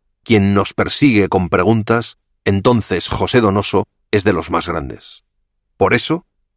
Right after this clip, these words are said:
y por ser quien es, le doy las gracias. Conferencia en el coloquio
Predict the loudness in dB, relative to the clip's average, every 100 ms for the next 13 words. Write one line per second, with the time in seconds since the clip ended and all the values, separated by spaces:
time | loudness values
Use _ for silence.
0 | _ -4 -4 -2 -4 0 -2 -2 -6 -14
1 | _ _ _ _ -4 0 2 0 -2 -6
2 | -10 -10 -14 -20 -20 _ _ _ _ _
3 | _ _ _ _ _ _ _ -2 0 2
4 | 2 2 2 2 2 2 -2 0 4 4
5 | 4 4 2 2 2 4 2